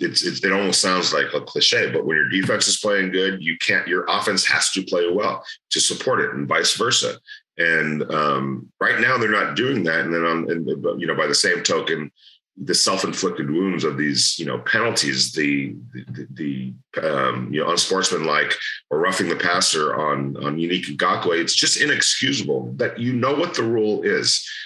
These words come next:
Uh, you take a couple of steps after the guy's thrown the ball. You just can't touch the quarterback. You wanna, you wanna quibble and argue about, you know, the, uh, that rule in itself. Great. That's for the off season.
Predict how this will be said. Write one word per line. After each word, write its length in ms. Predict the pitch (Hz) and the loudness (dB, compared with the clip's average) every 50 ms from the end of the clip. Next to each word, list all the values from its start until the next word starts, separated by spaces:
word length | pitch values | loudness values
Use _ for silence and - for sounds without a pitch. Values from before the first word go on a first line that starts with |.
| - - _ - 82 | -14 -18 _ -4 -2
Uh, 160 | 82 82 76 | 0 2 2
you 100 | - 92 | 2 2
take 280 | - - 127 139 143 - | 2 2 2 2 2 2
a 40 | - | 0
couple 380 | - 151 147 - - 143 135 | 0 0 0 0 2 0 2
of 80 | 123 123 | 2 0
steps 480 | - - 123 117 113 - - - - | 0 2 2 0 2 2 0 0 2
after 340 | 117 104 107 - - 113 110 | 2 0 0 0 0 0 0
the 100 | 101 101 | 0 2
guy's 320 | 95 101 104 104 101 98 - | 0 2 2 2 2 0 0
thrown 260 | - 98 98 98 98 | 0 0 0 0 0
the 40 | 92 | 0
ball. 240 | 87 92 92 101 | 0 0 0 0
You 160 | 101 104 107 101 | 0 0 -2 -2
just 300 | 92 131 135 - - - | 0 0 0 0 0 0
can't 240 | 127 127 - - | 0 0 0 0
touch 260 | - 120 117 - - - | -2 0 0 0 -2 -2
the 120 | - - | -4 -4
quarterback. 460 | - - - - - 69 65 - - - | -2 -2 0 0 0 0 -2 -2 -4 -2
You 160 | 90 85 95 | -2 0 0
wanna, 280 | 101 113 120 117 117 - - - - | 2 2 0 0 -2 -4 -12 -10 -4
you 160 | 104 110 107 101 | 0 0 2 2
wanna 420 | 107 110 107 98 90 85 82 - | 2 2 2 2 0 0 -2 -2
quibble 420 | - 127 120 127 127 127 123 123 - - - - - _ - - | -4 -2 0 2 0 0 0 -4 -8 -12 -14 -14 -14 _ -4 -2
and 100 | 87 87 | 2 2
argue 400 | 85 101 110 113 117 120 123 113 | 4 2 2 2 0 0 0 2
about, 420 | 95 95 90 85 82 80 - - | 2 2 2 2 0 -2 -4 -6
you 120 | 87 85 | -4 -2
know, 260 | 80 80 78 78 76 71 | 0 0 0 0 0 0
the, 260 | 76 76 76 73 73 | 0 0 2 2 2
uh, 200 | 71 71 71 71 73 | 2 0 0 -2 -2
that 240 | 85 95 - - 85 | 0 0 0 0 0
rule 280 | 90 98 110 117 120 | 0 2 2 2 2
in 140 | 104 87 82 | 2 0 0
itself. 600 | 80 78 - - - 92 98 - - - - - - _ _ _ _ _ _ _ _ - - | -2 0 0 0 2 2 2 0 0 -4 -6 -10 -12 _ _ _ _ _ _ _ _ -16 -6
Great. 340 | - 156 165 156 117 - - | -2 0 0 0 0 0 0
That's 220 | - 120 127 - | 0 2 2 2
for 120 | - 147 143 | 2 2 2
the 220 | 143 131 - - | 2 0 0 0
off 180 | - 104 113 - | 0 2 2 2
season. 460 | - - 76 69 - 64 65 64 | 2 2 2 0 -2 -2 -4 -6